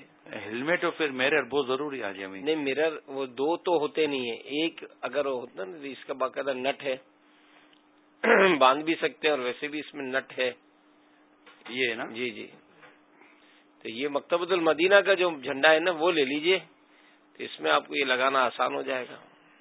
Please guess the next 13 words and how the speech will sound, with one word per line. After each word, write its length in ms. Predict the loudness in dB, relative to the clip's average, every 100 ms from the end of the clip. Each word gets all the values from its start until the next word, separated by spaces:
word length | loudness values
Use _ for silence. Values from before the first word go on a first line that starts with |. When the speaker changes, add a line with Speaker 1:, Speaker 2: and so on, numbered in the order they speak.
| _ _ _ _ _ _ _ _ _ _ _ _ _ _ _ _ _ _ _ _
Speaker 2:
اس 200 | -20 -10
میں 160 | -6 -6
چوڑی 340 | -6 -8 -6
بنی 260 | -4 -4 -4
ہوئی 200 | -2 -2
ہے، 20 |
جو 120 | -2
نیچے 360 | -4 -8 -6 -4
جو 140 | -4
ہے 80 | -4
وہ 200 | -6 -8
اس 140 | -10
میں 220 | -10 -12